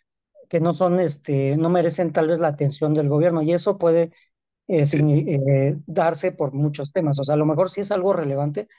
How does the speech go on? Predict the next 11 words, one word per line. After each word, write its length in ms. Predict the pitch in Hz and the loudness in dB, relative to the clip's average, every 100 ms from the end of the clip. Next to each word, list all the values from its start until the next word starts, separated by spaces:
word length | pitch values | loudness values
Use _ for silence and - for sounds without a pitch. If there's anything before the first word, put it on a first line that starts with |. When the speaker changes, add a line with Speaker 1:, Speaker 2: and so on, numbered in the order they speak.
| _ _ | _ _
Speaker 1:
y 100 | 147 | 0
no 120 | 143 | 2
es 120 | 147 | 2
algo 200 | 151 156 | 2 0
como 200 | 151 135 | -2 -6
el 160 | 127 123 | -8 -10
ejemplo 360 | 123 147 156 147 | -6 -4 -4 -2
que 140 | 143 | -2
di 280 | 143 160 - _ _ - | 0 -2 -8 _ _ -2
de 200 | 139 139 | 0 0
Spotify, 580 | 139 151 156 160 196 | 0 -2 -2 -2 -2